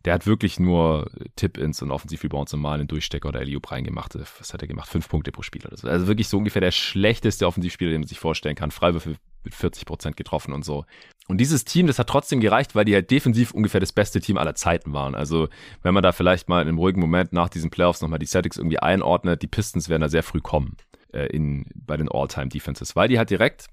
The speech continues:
nach Abschaffung der Illegal Defense und vor Einführung der Handchecking Rule haben die das halt komplett gnadenlos ausgenutzt in ihren Schemes, ähm, Help Defense,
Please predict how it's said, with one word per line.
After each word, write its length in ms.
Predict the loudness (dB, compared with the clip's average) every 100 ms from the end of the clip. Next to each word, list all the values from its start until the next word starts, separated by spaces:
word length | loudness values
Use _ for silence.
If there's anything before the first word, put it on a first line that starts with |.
| -4
nach 420 | 2 2 2 -10 _ _ -8
Abschaffung 460 | -2 0 0 2 4
der 100 | 4
Illegal 260 | 4 2
Defense 580 | 2 2 4 2 2 -4 _
und 540 | -2 2 4 2 -2 -12 _
vor 680 | -18 -14 -12 -6 2 4 6
Einführung 460 | 4 -2 0 2 4
der 140 | 4
Handchecking 480 | 4 2 -2 0 0
Rule 300 | 4 4 4 2 _
haben 140 | 0
die 80 | 2
das 240 | 2 2 2
halt 180 | 0
komplett 640 | 0 -4 -2 -2 -2 -4 -18 -4
gnadenlos 580 | 0 4 4 4 0 2
ausgenutzt 580 | 2 2 0 -4 -4 -4
in 180 | -2 -2
ihren 260 | -2 -2
Schemes, 680 | -4 -4 0 2 0 -4 -10 _
ähm, 560 | -2 4 4 4 0 -4 -14 -20 -12
Help 260 | 0 0 2
Defense, 720 | -6 0 0 2 -2 -6